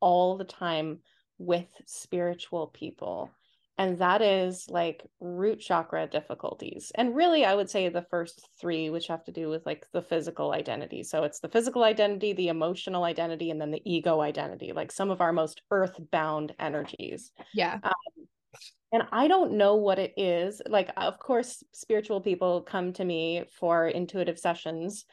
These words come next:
Speaker 1: and I don't get to see the other people who don't resonate that much with spirituality. So maybe I would find it in them too. Maybe it's more of a societal thing, but I see us all the time, like, way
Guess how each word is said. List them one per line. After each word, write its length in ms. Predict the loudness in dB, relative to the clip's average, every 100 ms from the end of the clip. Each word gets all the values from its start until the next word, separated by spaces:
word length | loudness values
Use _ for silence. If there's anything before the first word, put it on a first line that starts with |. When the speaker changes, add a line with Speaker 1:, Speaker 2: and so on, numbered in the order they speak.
| -20 _ -2
Speaker 1:
and 320 | 2 2 2 0
I 80 |
don't 260 | 2 2 2
get 140 | -2
to 80 | -2
see 480 | -6 -4 0 2 0
the 180 | 0 0
other 180 | 2 0
people 280 | -2 -4 -4
who 80 |
don't 260 | -2 -2 0
resonate 480 | 2 4 2 0 -2
that 140 | -6
much 280 | -6 -8 -8
with 100 | -8
spirituality. 600 | -6 -6 -4 0 0 0
So 160 | -2 0
maybe 320 | 2 4 4
I 40 | 2
would 180 | 0
find 220 | -2 -4 -4
it 100 | -4
in 160 | -4
them 260 | -4 -4 -6
too. 240 | -4 -2
Maybe 240 | -2 -2 -2
it's 200 | -4 0
more 180 | 2 2
of 160 | 2
a 260 | 0 0 -2 _ _ _
societal 800 | -8 -6 0 2 4 2 -2 -4
thing, 340 | -8 -8 -12 0
but 360 | 4 4 2 -2
I 360 | 0 0 0 -6 -12
see 720 | -14 -4 2 4 2 0 -6 _ _ _
us 320 | 0 2 -4 2
all 220 | 4 6
the 80 | 4
time, 460 | -2 -4 -2 -2 -4
like, 340 | -4 -4 -4
way 640 | -6 -2 2 4 4 0